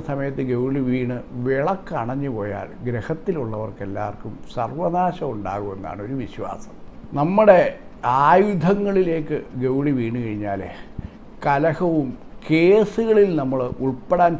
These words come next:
സാധ്യതയുണ്ടെന്നും പറയപ്പെടുന്നു. നമ്മൾ യാത്ര ചെയ്യുന്ന സമയത്ത് വാഹനത്തിലേക്ക് ഗൗളി വീണാൽ, നമുക്കൊരു അപകടം തന്നെ നമുക്ക്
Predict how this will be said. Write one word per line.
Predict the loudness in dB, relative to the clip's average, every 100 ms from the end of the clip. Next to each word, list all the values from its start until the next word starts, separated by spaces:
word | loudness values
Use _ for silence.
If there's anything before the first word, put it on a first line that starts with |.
| 0
സാധ്യതയുണ്ടെന്നും | 2 2 4 4 6 4 0 -4 -6 -4 -4
പറയപ്പെടുന്നു. | -2 -4 -6 -14 -18 -18 -18 -16 -14 -2
നമ്മൾ | 4 6 6 8
യാത്ര | 8 6 4 0 2 2
ചെയ്യുന്ന | 2 2 0 0 0
സമയത്ത് | 0 2 -2 -2 -8 -8 -14 -16 -14 -8 -2
വാഹനത്തിലേക്ക് | 4 6 8 8 6 4 4 4 4 4 2 0
ഗൗളി | 2 2 0
വീണാൽ, | 0 -2 0 -2 -4 -8 -10 -8 -8 -2
നമുക്കൊരു | 2 4 6 6 6
അപകടം | 4 4 4 4 2
തന്നെ | 0
നമുക്ക് | 0 0 -2 -2